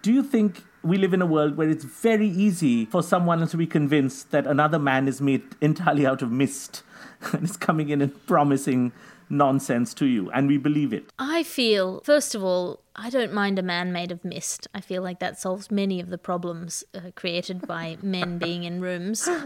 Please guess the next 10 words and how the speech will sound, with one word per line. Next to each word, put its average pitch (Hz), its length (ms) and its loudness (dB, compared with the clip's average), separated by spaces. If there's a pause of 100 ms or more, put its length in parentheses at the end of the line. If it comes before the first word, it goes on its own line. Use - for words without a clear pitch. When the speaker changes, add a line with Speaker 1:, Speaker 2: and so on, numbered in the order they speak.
(200)
Speaker 2:
Secondly, 208 880 0 (140)
I 233 80 -4
feel 277 240 0
like 240 180 -2
so 254 240 4
many 240 580 2
of, 190 360 -4
of 190 240 -2
the 190 180 -2
ideologies 185 680 -2